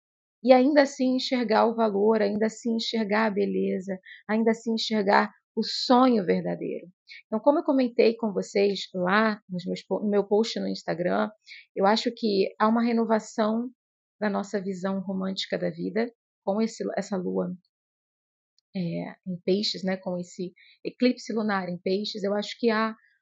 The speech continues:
um recomeço pra muitas pessoas que estavam doentes aí emocionalmente, estavam feridas emocionalmente. A gente nunca pode esquecer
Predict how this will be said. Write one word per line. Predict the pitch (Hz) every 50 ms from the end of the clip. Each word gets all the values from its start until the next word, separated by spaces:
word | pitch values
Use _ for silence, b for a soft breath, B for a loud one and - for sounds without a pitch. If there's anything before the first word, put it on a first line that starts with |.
| _ _ _ _ _ _ _ _ _ _
um | - 220 220
recomeço | 220 262 269 262 - 269 226 214 214 220 226 240 254 - - - - 269 269 269 - _ _ _ _ _
pra | - -
muitas | 214 233 262 277 320 294
pessoas | - 277 262 262 262 254 254
que | - -
estavam | 226 226 - 220 220 208 190 190 196 185 208 208 226 - _ _ _
doentes | - 185 190 190 190 190 208 226 233 226 - - - 180 190
aí | 185 175 190 190
emocionalmente, | 202 196 190 190 185 - - 190 185 175 175 180 202 214 220 226 220 220 220 - - 208 190 190 - _ _ _ _ _ _
estavam | - - 202 190 190 185 175
feridas | - - 170 170 170 196 214 226 233 240 208 226 214 190
emocionalmente. | 208 196 196 196 196 - 202 190 190 185 185 185 196 214 226 226 -
A | 202 202
gente | - - 226
nunca | 254 262 269
pode | 262 - 233 220 214 -
esquecer | - - 208 190 - - - 226 226 233 233